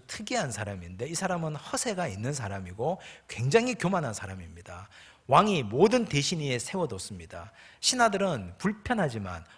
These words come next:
화가 나지만, 또 여러 가지 할 말은 많지만 절대 권력 하만 앞에서 한마디도 못합니다. 하만은 어떤 일을 꾀합니까?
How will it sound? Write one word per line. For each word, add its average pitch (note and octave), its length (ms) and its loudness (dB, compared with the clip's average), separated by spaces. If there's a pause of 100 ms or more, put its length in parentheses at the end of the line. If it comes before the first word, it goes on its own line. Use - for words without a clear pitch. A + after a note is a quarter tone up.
(140)
화가 A3 320 6
나지만, G#2+ 480 -2 (840)
또 E3 340 2 (240)
여러 B2+ 180 2
가지 F#3 320 0
할 A3+ 280 -2
말은 F#3+ 280 0
많지만 G#2+ 600 -4 (280)
절대 C#3+ 360 0
권력 B2+ 440 0 (140)
하만 C#3+ 420 0
앞에서 G#2+ 360 -4
한마디도 G#3 680 -2
못합니다. G2 640 -10 (400)
하만은 E3+ 380 2
어떤 E3 280 0
일을 C3+ 180 0
꾀합니까? C3+ 640 -4